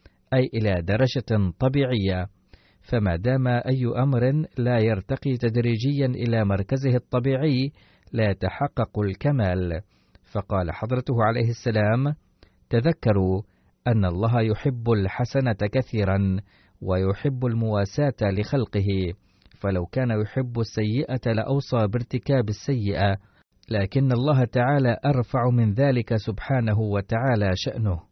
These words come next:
وفقنا الله تعالى لأن نحرز الحسنات ابتغاء مرضات الله تعالى، وننال هدف فاستبقوا الخيرات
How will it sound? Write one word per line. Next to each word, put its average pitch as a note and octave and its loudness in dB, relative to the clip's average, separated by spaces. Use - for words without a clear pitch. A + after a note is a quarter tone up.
وفقنا B2+ -2
الله C#3+ 0
تعالى C3 0
لأن A2 2
نحرز A#2 -2
الحسنات A#2+ -2
ابتغاء A#2 -2
مرضات A2+ -2
الله A2+ -2
تعالى، A2 0
وننال G2 0
هدف A2 0
فاستبقوا A2 -2
الخيرات G#2 -2